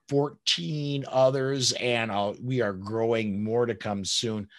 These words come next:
But, uh, that's where you can find everything else I do. So if you go to S A F on Facebook or YouTube, and you go to self defense radio dot net, you've got yourself covered. That's everywhere you can, everywhere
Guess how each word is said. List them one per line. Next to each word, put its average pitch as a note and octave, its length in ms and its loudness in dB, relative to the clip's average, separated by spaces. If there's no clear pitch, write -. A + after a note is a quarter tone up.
But, A#2 400 0
uh, A2 380 4
that's D3+ 340 4
where E3+ 100 2
you D3 120 -2
can B2+ 180 -2
find A#2 320 0
everything A#2 520 -2
else G2+ 280 0
I E2+ 80 0
do. D#2 140 -6
So A2+ 140 -2
if G2+ 120 -6
you A#2+ 80 -2
go C#3 80 0
to C3+ 160 0
S C#3 200 4
A D#3+ 140 0
F D3+ 320 -2
on F2 160 -8
Facebook C#3 520 0
or B2 40 -4
YouTube, A#2+ 440 -2
and A2 200 0
you G#2+ 140 -2
go G#2 240 -2
to F#2+ 480 -6
self B2+ 360 0
defense G#2+ 380 -4
radio G2+ 300 -2
dot F#2+ 300 -2
net, G#2+ 300 -2
you've D#2 160 -8
got E2+ 280 -6
yourself F2 340 -6
covered. F2 300 -4
That's D#2 360 -4
everywhere G#2 500 -2
you F#2 380 -6
can, F2 280 -8
everywhere E3+ 520 2